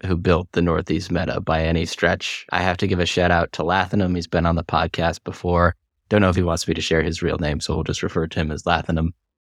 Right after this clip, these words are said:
But he does so much work behind the scenes, making sure to organize events. And I think it's important to,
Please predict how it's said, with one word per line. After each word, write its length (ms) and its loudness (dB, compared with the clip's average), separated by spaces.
But 140 0
he 80 4
does 180 2
so 160 2
much 220 2
work 280 2
behind 260 0
the 60 -2
scenes, 560 0
making 300 -2
sure 120 2
to 60 2
organize 540 2
events. 580 0
And 160 4
I 80 4
think 260 4
it's 140 0
important 500 2
to, 280 4